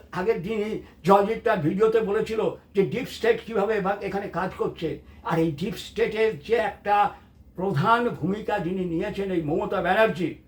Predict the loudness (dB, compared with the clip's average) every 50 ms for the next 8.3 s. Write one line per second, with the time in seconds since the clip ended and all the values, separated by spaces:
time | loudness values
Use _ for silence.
0 | -20 -20 -20 -20 -20 -20 -20 -20 _ _ -20 -20 -20 -20 _ -20 -20 -20 -16 -14
1 | -12 -12 -8 -6 -4 -4 -2 -2 -2 -2 -2 -2 -4 -4 -4 -4 -6 -6 -8 -16
2 | -20 -12 -2 2 4 4 6 6 4 4 4 0 0 0 0 0 2 2 0 0
3 | 0 2 2 4 4 4 4 4 4 2 2 0 -4 -10 -20 _ _ -20 -20 -18
4 | 0 8 8 8 8 10 6 6 6 6 2 -4 -2 -2 0 -2 -4 -6 -10 -10
5 | -10 -10 -8 -8 -8 -8 -6 -6 -6 -6 -6 -8 -8 -8 -8 -8 -6 -6 -2 -2
6 | 0 0 0 0 0 -2 -2 -6 -4 2 6 6 8 8 6 2 0 -4 -18 -20
7 | _ _ 4 4 6 6 6 4 2 2 -4 -10 -12 -8 -8 -6 -6 -6 -6 -6
8 | -4 -2 0 0 -2 -2